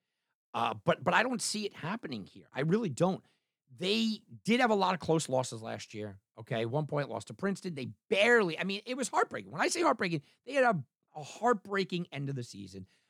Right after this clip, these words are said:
Barely lost, barely didn't make it, barely everything. Does that grow you up as a team?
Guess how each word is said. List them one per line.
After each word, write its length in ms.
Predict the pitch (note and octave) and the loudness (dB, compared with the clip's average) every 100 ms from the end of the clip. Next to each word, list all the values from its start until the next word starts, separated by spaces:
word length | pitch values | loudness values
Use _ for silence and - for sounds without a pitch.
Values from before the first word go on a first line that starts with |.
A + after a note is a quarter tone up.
| - C3 | -20 -2
Barely 420 | G3+ A3+ A#3 G#3+ | 2 4 4 2
lost, 320 | C#3 A2+ B2 B2+ A#2 | 2 2 0 -4 -4
barely 420 | A3+ A#3 A#3+ A3 E3+ | 2 4 4 4 0
didn't 240 | C3+ B2 | -4 -6
make 240 | G#2+ A2+ | -12 -12
it, 240 | C3 B2 B2 | -10 -10 -4
barely 440 | C4 C#4 B3 F#3+ | 2 4 4 4
everything. 340 | E3+ D3+ D3 - _ _ _ _ _ _ _ _ D3 | 2 2 -2 -4 _ _ _ _ _ _ _ _ 4
Does 280 | B3 F#3+ G3 | 4 6 2
that 260 | A#3+ C4 | 0 0
grow 320 | F3+ F#3+ G#3 | -2 2 2
you 240 | G3+ G3 F#3 | 2 2 0
up 160 | F3+ | -2
as 140 | F#3+ E3+ | -4 -4
a 60 | |
team? 340 | E3+ F3 E3+ | -8 -12 -18